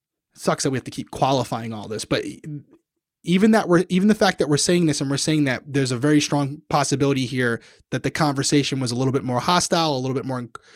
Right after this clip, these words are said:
que-, questionable as far as what she was doing, who she was with, who she was on the other line with, whatever it might have been, still doesn't make Adnan a killer. But it does raise questions that could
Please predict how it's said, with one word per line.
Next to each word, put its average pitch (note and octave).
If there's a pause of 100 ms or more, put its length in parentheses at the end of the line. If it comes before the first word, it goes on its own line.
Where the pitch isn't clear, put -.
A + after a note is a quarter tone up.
(260)
que-, -
questionable E3
as D3
far C#3+
as A#2+
what D3
she -
was C#3
doing, C#3+
who D3
she D#3
was B2+
with, C3+ (380)
who G3
she -
was E3+
on D#3
the D#3
other D3
line C#3
with, D3
whatever G3
it E3
might D#3+
have B2
been, A#2+ (380)
still C4+
doesn't F#3+
make E3
Adnan C#3
a A2
killer. F3+ (640)
But E3+
it C#3+
does F3
raise D3
questions D3+
that C#3
could F3+